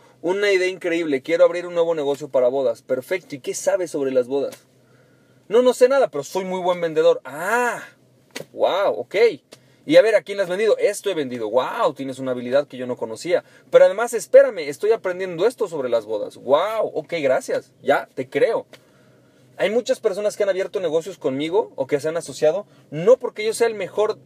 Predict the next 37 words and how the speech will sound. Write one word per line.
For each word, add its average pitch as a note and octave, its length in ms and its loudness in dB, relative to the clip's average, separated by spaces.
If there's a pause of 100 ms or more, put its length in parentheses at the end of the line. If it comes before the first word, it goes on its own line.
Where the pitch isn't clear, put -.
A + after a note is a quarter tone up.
(120)
en D#3 140 0
el D#3 100 0
mundo G3+ 260 -4
en F#3+ 80 -2
eso, G#3+ 200 -4
sino D#3 180 -8
simplemente F#3+ 640 -8
porque C3+ 320 -8
sé A3 240 -2
sobre D3 260 -4
eso. - 200 -12 (560)
Y D#3+ 100 -2
muchos F3+ 340 -4
no F3 120 -6
saben C4+ 280 0
sobre A#2+ 260 -6
eso. - 160 -18 (2500)
Así G#3 220 -6
que A#3 100 -2
mi G#3+ 80 0
pregunta E3+ 380 -6
es, - 80 -14
¿cuánto D#3 320 0
te F3 80 -8
estás A#2 180 -2
desarrollando? C3 580 -6 (800)
En D#3 140 -2
tus D#3+ 140 -4
habilidades, D#3+ 580 2
en D3 100 -12
tu, E3 200 -10
en C3+ 100 -4
tu C3 100 -10
conciencia C#3 380 -6
sobre C3+ 220 -4
ti C3+ 100 -10
mismo, D3 420 -6